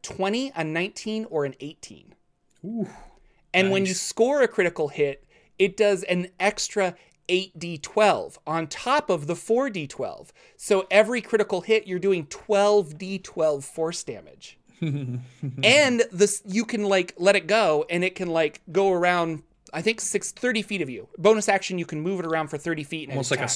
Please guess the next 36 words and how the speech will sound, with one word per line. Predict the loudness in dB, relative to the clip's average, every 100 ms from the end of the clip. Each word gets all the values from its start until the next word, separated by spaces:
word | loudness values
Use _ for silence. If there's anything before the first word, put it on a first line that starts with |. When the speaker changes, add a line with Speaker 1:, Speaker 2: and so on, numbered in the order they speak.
| -2
Speaker 2:
spiritual | 0 0 0 -4
weapon | -2 -2 -2 -2 4
Speaker 1:
It | 8
is. | 8 4
Speaker 2:
kinda | -6 -14
thing. | -18 -6
Speaker 1:
Yeah. | -2 -2 -2 -10
Speaker 2:
Oh, | -2
I |
Speaker 1:
Only | 2 4 4
Speaker 2:
like | 4
Speaker 1:
it's | 2
Speaker 2:
it. | 2
Speaker 1:
like | 2 2 -4
a | -6
cool | -4 0 2 2
spiritual | -2 -4 -4 -4
weapon. | -6 -8 -10 -8
No, | -2 -2
spiritual | 2 4 4 4
weapons | 2 -2
are | -8
a |
great | -10 -8
spell. | -8 -10 -12 -20 -20 -20 -4 2
Uh, | 2 2
the, | -2
the | -2 0 4
downside | 2 2 2 2
is | -2
its | -6 -6
concentration, | -6 -6 -6 -6 -6 -6 -10 -12 _ _ -2
but | 0 0
much | 0 0 0
like, | -2 -2 -6
uh, | -4 -2 0 -4